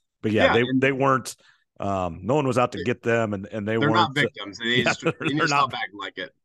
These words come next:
Speaker 1: Yeah. Yeah,
Speaker 2: Uh, 'cause
Speaker 1: ex-,
Speaker 2: it's embar-,
Speaker 1: exactly.
Speaker 2: it's embarrassing, because the Patriots dynasty was one I, I thought was easy to root against, 'cause, you know, Belichick's kinda cranky and Brady's sort of boring.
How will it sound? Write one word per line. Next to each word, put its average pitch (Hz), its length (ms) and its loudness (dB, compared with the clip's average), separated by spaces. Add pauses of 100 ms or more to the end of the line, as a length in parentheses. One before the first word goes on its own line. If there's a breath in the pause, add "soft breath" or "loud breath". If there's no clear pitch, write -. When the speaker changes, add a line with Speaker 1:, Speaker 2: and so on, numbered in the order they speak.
Speaker 1:
Yeah. 92 160 -12 (1040 soft breath)
Yeah, - 120 -18
Speaker 2:
Uh, 104 80 -10
'cause 110 100 -10
Speaker 1:
ex-, 98 100 -8
Speaker 2:
it's 147 140 -6
embar-, 151 80 2
Speaker 1:
exactly. 127 360 4
Speaker 2:
it's 156 120 -6
embarrassing, 113 640 -2
because 107 480 -6 (100)
the 120 100 -4
Patriots 147 460 0
dynasty 131 460 -2
was 110 180 -10
one 117 300 -4 (360)
I, 131 120 -2 (100)
I 131 100 0
thought 127 220 -4
was 107 160 -8
easy 113 220 -4
to 104 60 -12
root 110 180 -2
against, 104 440 -6 (560)
'cause, 120 120 -6
you 127 80 0
know, 113 80 0
Belichick's 113 540 -2
kinda 107 340 -4 (400)
cranky 104 560 -6
and 95 200 -10 (560)
Brady's 117 360 -4
sort 113 160 -8
of 90 120 -14
boring. 101 480 -8